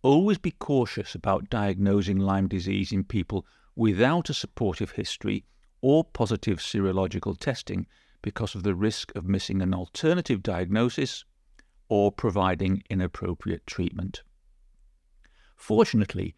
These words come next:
if patients are diagnosed and treated properly with recommended antibiotic therapy,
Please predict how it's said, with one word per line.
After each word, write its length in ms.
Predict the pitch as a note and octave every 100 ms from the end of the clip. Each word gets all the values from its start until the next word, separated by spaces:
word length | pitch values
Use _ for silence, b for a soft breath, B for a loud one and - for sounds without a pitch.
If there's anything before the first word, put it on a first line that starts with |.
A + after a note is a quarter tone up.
| _
if 200 | A#2 -
patients 420 | - B2 - A2
are 40 | G#2+
diagnosed 680 | F2+ G2+ F#2 F2+ F#2+ F#2+ F#2
and 120 | G2
treated 340 | A2 G2 -
properly 560 | - - F3+ C#3 F#2+ G2
with 200 | G2 F2
recommended 640 | G2 G2 G2+ F#2 F2+ F2 -
antibiotic 580 | F#2+ F2+ F2+ F#2 - - -
therapy, 460 | A2+ G2 G#2 F#2+